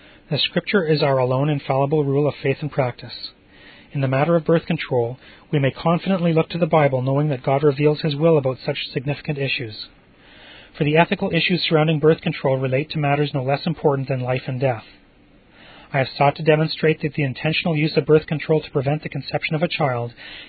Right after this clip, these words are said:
is contrary to the supreme standard of God's infallible word for the following reasons in summary. One, it is God's prerogative to give life and to take life away,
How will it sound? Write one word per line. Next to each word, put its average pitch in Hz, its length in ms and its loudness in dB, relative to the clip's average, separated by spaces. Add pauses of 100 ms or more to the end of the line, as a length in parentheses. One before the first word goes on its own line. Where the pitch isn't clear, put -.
is 139 160 -4
contrary 160 560 2
to - 100 -6
the 139 100 -4
supreme 151 400 -2
standard 139 400 0
of 123 80 -8
God's 135 320 0
infallible 143 480 0
word 117 320 -2
for - 80 -6
the 131 80 -4
following 151 380 0
reasons 123 360 -4
in 120 140 -8
summary. 120 460 -6 (1040)
One, 120 300 -4 (960)
it 143 100 -4
is 131 120 -2
God's 143 280 2
prerogative 151 600 2
to - 80 -12
give 143 240 -2
life 139 280 0
and 127 80 -10
to - 180 -16
take 143 140 -8
life 135 200 -2
away, 123 400 -2